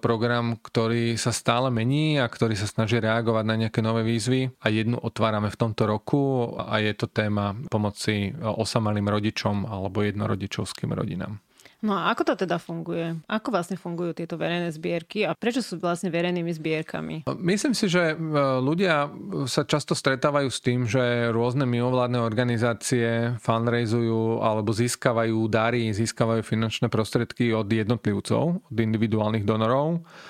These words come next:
Speaker 1: To znamená, že robia rôzne kampane a oslovujú jednotlivcov, aby im dali dary. Verejná zbierka je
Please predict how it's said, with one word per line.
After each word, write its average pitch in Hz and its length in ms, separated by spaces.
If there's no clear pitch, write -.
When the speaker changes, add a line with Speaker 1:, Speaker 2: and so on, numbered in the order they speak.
Speaker 1:
To 107 60
znamená, 110 480
že 113 80
robia 107 320
rôzne 110 320
kampane 120 500
a 110 140
oslovujú 123 400
jednotlivcov, 110 760
aby 107 300
im 110 80
dali 113 240
dary. 113 340
Verejná 160 460
zbierka 139 800
je 135 180